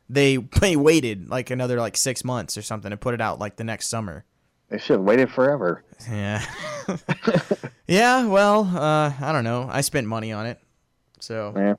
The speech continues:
Speaker 1: I mean,
Speaker 2: I mean,
Speaker 1: I,
Speaker 2: I did
Speaker 1: I mean,
Speaker 2: too. I, I
Speaker 1: I spent
Speaker 2: rented
Speaker 1: four,
Speaker 2: it.
Speaker 1: I spent four dollars on the D V D, so
Speaker 2: I spent three on the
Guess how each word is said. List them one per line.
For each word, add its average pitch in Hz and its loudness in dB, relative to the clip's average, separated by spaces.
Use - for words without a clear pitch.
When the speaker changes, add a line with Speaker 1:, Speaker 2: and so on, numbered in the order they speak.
Speaker 1:
I 107 -14
mean, 113 -10
Speaker 2:
I 117 -2
mean, 117 6
Speaker 1:
I, 110 4
Speaker 2:
I 120 4
did 120 4
Speaker 1:
I - 2
mean, 135 -2
Speaker 2:
too. 117 6
I, 98 6
I 101 -4
Speaker 1:
I - -4
spent 156 -4
Speaker 2:
rented 117 2
Speaker 1:
four, 135 0
Speaker 2:
it. 113 -6
Speaker 1:
I 139 -12
spent 131 -10
four 131 -6
dollars 107 -4
on 101 -10
the 104 -10
D 107 -10
V 107 -10
D, 104 -10
so 98 -10
Speaker 2:
I 120 -8
spent 135 0
three 139 2
on 107 2
the 101 2